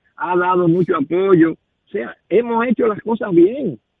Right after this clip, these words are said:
Y esto es algo que pasa. Lamentable, muy lamentable, muy penoso. Esa familia tiene que estar devastada, una, una jovencita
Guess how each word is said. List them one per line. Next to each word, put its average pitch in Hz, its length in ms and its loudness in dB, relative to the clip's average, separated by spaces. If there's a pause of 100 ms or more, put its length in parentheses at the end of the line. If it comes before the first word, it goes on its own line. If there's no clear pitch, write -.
(140)
Y 180 140 2
esto 233 220 0
es 247 80 -4
algo 240 240 0
que 202 160 -4
pasa. 226 480 -10
Lamentable, 170 1120 0
muy 196 400 0
lamentable, 156 960 -2
muy 156 380 -2
penoso. 180 800 0
Esa 180 180 -6
familia 180 480 0
tiene 170 180 0
que 170 100 -2
estar 165 200 -4
devastada, 170 600 -4
una, 165 280 -4 (240)
una 170 220 0
jovencita 165 800 2